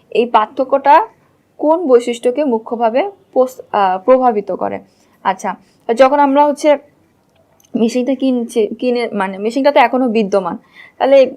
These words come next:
এই মেশিনটা দিয়ে কাজ চলছে, এটা হচ্ছে দৃশ্যমান। কিন্তু এই যে আবার কাজ চলার কারণে এই যে এক বছরে এটার দামটা কমে গেল, এই যে দামটা কমে গেছে কেন? মেশিনটা ব্যবহারের ফলে যে ক্ষয়প্রাপ্তি হয়েছে এই ক্ষয়প্রাপ্তির কারণে স-, সম্পদের দাম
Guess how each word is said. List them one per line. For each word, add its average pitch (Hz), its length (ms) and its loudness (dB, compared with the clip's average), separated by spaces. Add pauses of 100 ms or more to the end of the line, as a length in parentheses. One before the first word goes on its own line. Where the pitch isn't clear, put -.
এই 247 80 0
মেশিনটা 247 280 0
দিয়ে 247 140 0
কাজ 233 260 2
চলছে, 202 240 -10
এটা 269 140 2
হচ্ছে 285 160 0
দৃশ্যমান। 196 500 -8 (360)
কিন্তু 240 200 -2
এই 262 220 4
যে 277 80 4
আবার 269 220 2
কাজ 233 300 0
চলার 226 340 4
কারণে 208 320 2
এই 226 100 -4
যে 254 80 2
এক 220 200 4
বছরে 226 380 -4 (320)
এটার 226 180 0
দামটা 220 340 2
কমে 277 340 0
গেল, 175 260 0
এই 233 160 -6
যে 240 100 -2 (120)
দামটা 233 340 0
কমে 254 240 -8
গেছে 269 180 -8
কেন? 247 300 -2
মেশিনটা 226 460 -6
ব্যবহারের 208 460 -2
ফলে 247 160 -2
যে 254 120 -2
ক্ষয়প্রাপ্তি 240 680 -4
হয়েছে 247 260 -4
এই 277 140 -6
ক্ষয়প্রাপ্তির 208 720 -2
কারণে 240 340 -2
স-, - 800 -20 (140)
সম্পদের 220 460 -2
দাম 208 200 0